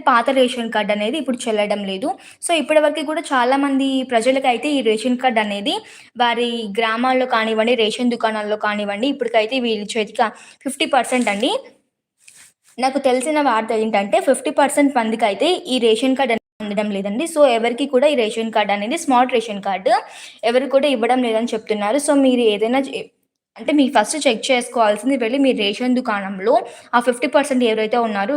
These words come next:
గ్రామాల్లో ఉన్నవారు కానివ్వండి, టౌన్స్‌లో ఉన్నవారు కానివ్వండి, మీరు ఫస్ట్ వెళ్ళాల్సింది ఎక్కడికంటే మీరు రేషన్ దుకాణంకి వెళ్ళి అక్కడ మీ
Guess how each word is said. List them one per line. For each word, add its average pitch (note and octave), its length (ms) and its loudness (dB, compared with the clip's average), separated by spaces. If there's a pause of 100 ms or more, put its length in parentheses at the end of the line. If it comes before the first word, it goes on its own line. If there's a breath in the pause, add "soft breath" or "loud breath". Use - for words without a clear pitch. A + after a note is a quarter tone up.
గ్రామాల్లో A3+ 520 0
ఉన్నవారు G#3+ 360 0
కానివ్వండి, G3+ 460 -4
టౌన్స్‌లో G#3+ 360 -2
ఉన్నవారు G3 340 -2
కానివ్వండి, F#3+ 420 -4 (920 loud breath)
మీరు B3+ 240 0
ఫస్ట్ B3+ 240 0 (100)
వెళ్ళాల్సింది A#3 540 0
ఎక్కడికంటే G#3+ 480 -2 (100)
మీరు C4+ 220 4
రేషన్ B3 320 0
దుకాణంకి G#3+ 480 -2
వెళ్ళి C4+ 160 0
అక్కడ D4+ 240 2
మీ B3 60 2